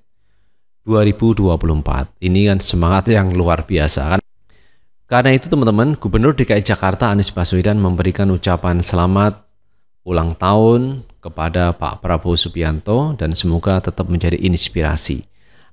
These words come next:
Ada kata yang menarik, inspirasi. Kenapa inspirasi? Karena kalau kita melihat Pak Prabowo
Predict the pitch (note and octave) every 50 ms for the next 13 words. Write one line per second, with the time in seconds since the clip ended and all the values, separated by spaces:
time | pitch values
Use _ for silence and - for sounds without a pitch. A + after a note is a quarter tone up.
0 | _ _ - A2 - D#3 D3+ - C3 B2 - B2+ B2+ A#2+ A2+ G#2 G2 F#2 F2+ E2
1 | E2+ F#2 G2 G#2 - G#2 G#2 F#2+ - - - - G2+ G2 F#2 F#2 - - E2+ C#2+
2 | A1 - - _ _ - _ - - G#2 A#2+ C3+ C#3+ - B2 G#2 A2 G2+ - -
3 | - G2+ D#2 C#2+ E2 - - B2+ B2+ B2+ - G#2+ G2 G#2 B2+ D3 D3 C3+ - -
4 | - _ _ - G#2+ A2 G#2+ G2+ G#2 - G2+ F#2+ F2 E2 D#2+ D#2+ D2 D#2 F#2 -
5 | - - C#2+ - - - - G2 F#2+ - - E2 D2+ D#2+ G2 C3+ - -